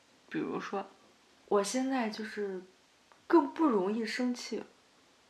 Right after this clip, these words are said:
Speaker 1: 嗯。
Speaker 2: 没有那么容易生气。但是我发现我也没有那么容易高兴了。
Speaker 1: 就是你的整体的情绪或者心态更平和。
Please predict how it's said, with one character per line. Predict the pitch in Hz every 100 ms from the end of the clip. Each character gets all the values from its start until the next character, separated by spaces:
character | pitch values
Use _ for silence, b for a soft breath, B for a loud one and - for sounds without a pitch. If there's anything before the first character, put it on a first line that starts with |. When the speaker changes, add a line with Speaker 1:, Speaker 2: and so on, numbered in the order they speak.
| _
Speaker 1:
嗯。 | 233 220 220 220
Speaker 2:
没 |
有 | 269 254
那 | 254
么 | 226
容 | 170 170
易 | 185
生 | 180 - 175
气。 | 175 - 160 - - _ _ _ b b b
但 | - 233
是 | 214
我 | 180
发 | 165 202
现 | 202 185
我 | 180
也 | 185
没 | 160
有 | 180 180
那 | 175
么 | 170
容 | 156
易 | 151 165
高 | 175 180
兴 | 185 190
了。 | 165 - - - _ - B B B -
Speaker 1:
就 | 392
是 | 277
你 | 190
的 | 143
整 | 202 226
体 | - - -
的 | -
情 | - - 196
绪 | 208 247
或 | 240 -
者 | 202
心 | 220
态 | 214 220 -
更 | 214
平 | 214 - - 180
和。 | 233 -